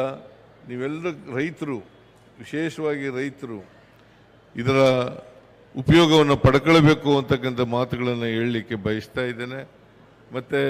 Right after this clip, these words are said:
ಇವತ್ತು ಈ ಕಾರ್ಯಕ್ರಮ ಏನು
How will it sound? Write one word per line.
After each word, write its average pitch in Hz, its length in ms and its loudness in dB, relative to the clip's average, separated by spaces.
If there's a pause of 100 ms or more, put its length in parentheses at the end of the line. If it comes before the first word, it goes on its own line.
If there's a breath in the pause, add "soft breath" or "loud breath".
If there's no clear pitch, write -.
(460)
ಇವತ್ತು 139 420 0 (1040)
ಈ 127 140 -4 (200)
ಕಾರ್ಯಕ್ರಮ 135 460 0 (560)
ಏನು 127 140 -8